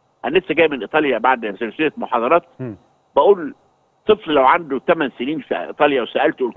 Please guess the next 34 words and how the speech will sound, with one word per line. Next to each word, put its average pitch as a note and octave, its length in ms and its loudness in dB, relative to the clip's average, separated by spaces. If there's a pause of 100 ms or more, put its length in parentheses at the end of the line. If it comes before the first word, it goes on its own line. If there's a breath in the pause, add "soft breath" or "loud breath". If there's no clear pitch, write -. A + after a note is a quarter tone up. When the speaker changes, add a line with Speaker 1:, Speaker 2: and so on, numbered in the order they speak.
Speaker 1:
له D#3 100 4
Speaker 2:
مم. D3 60 0
Speaker 1:
مصر، D#3+ 260 0
هيقول C#3+ 220 2
لك C3 140 -2
الحاجة، - 300 -8 (180)
هرم C#3 340 0
خوفو، D3+ 360 -4 (260)
Speaker 2:
مم. G#2+ 180 -14 (100)
Speaker 1:
أبو A#2+ 160 0
الهول، D3+ 380 2 (180)
Speaker 2:
مم. G#2+ 280 -10
Speaker 1:
الأهرامات، A#2+ 540 2 (260)
توت D3 100 -4
Speaker 2:
مم. A#2+ 60 -2
Speaker 1:
عنخ-، B2 520 -4
المومياوات B2+ 800 2
توت D#3 120 -4
Speaker 2:
نعم. C3 100 0
Speaker 1:
عنخ A2+ 180 -6
آمون. D#2+ 220 -10 (100)
Speaker 2:
نعم. A2 320 -8 (240)
Speaker 1:
دي A#3 100 4
حاجات F#3+ 440 2 (560)
لها F#3 320 2
سحر - 440 -4 (340)
Speaker 2:
مم. G2 220 -16
Speaker 1:
ولها، D3 800 4 (360)
يعني، C3+ 460 0
تشوق F3 560 2
في - 80 -4
الحضارة E3 440 2
المصرية، C#3+ 500 -2 (320)
وبالتالي G#3 560 2